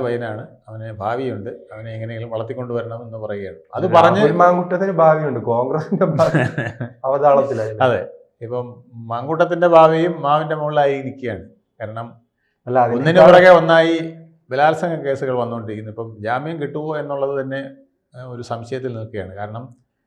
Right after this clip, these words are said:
Speaker 1: ഒരു ബലാത്സംഗ കേസിന്, ഏഹ്, ഉം, ജാമ്യം ചോദിച്ച് നിൽക്കുമ്പോഴാണ് അടുത്ത ബലാത്സംഗ കേസും കൂടെ ഉണ്ട് എന്ന് പറഞ്ഞുകൊണ്ട് വേറൊരു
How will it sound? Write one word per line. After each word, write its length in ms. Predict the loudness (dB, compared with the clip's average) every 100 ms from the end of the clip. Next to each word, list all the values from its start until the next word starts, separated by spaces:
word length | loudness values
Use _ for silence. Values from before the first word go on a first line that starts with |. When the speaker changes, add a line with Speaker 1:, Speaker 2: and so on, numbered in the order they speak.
| _ _ -6
Speaker 1:
ഒരു 80 | -2
ബലാത്സംഗ 360 | 2 2 2 -4 -2
കേസിന്, 360 | -2 -2 -6 -8 -12 -20 _ _ -10
ഏഹ്, 380 | -6 -6 -8 -12 -18 _ _ -20
ഉം, 140 | -18 -12 -6
ജാമ്യം 300 | -4 -4 -10 -12 -8
ചോദിച്ച് 280 | -8 -8 -12
നിൽക്കുമ്പോഴാണ് 460 | -12 -4 -2 -2 -6
അടുത്ത 180 | -2 0 2
ബലാത്സംഗ 380 | 0 0 -6 -6
കേസും 240 | -8 -8 -10
കൂടെ 120 | -10
ഉണ്ട് 160 | -8 -8 -10
എന്ന് 120 | -14 -14
പറഞ്ഞുകൊണ്ട് 320 | -14 -14 -14 -6
വേറൊരു 340 | -6 -6 -8